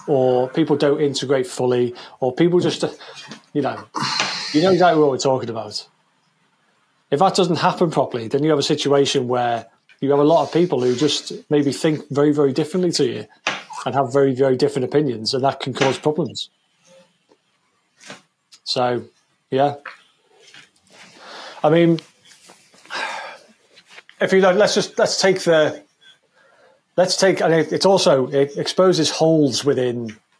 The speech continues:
I talk about ex-, the, the law and the law being applied consistently and things like that. I've spoken about that a little bit on this podcast. I think it exposes some holes within that. So let's talk about specifically. So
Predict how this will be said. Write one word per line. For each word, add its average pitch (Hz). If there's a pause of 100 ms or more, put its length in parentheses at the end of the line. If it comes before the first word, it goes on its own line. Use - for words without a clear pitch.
(480)
I 156
talk 151
about 143
ex-, - (100)
the, 127
the 139
law 131 (180)
and 117 (440)
the 127
law 139
being 127 (580)
applied 135
consistently 127
and 113
things 120
like 117
that. 113 (200)
I've 127
spoken 123
about 120
that 123
a 123
little 123
bit 123
on 117
this 113
podcast. 113 (520)
I 139
think 151
it 139
exposes 135 (920)
some 135
holes 147
within 120
that. 120 (300)
So -
let's 165
talk 196
about 160
specifically. 139
So 139